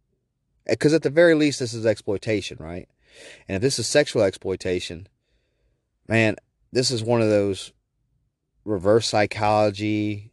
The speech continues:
you know, triple reverse Uno card tricks that they're playing. I,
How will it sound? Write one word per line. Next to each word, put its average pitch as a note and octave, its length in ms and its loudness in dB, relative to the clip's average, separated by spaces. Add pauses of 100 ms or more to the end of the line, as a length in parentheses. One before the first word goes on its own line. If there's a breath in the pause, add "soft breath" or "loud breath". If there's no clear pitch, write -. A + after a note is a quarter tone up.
(120)
you G2+ 120 -8
know, F#2 180 -6
triple A2+ 420 -2
reverse G#2+ 460 0 (240)
Uno G#2+ 260 -2
card G2+ 360 0
tricks - 360 0
that F#2 140 -6
they're E2+ 120 -6
playing. F#2+ 460 -8 (1040)
I, C#2+ 120 -6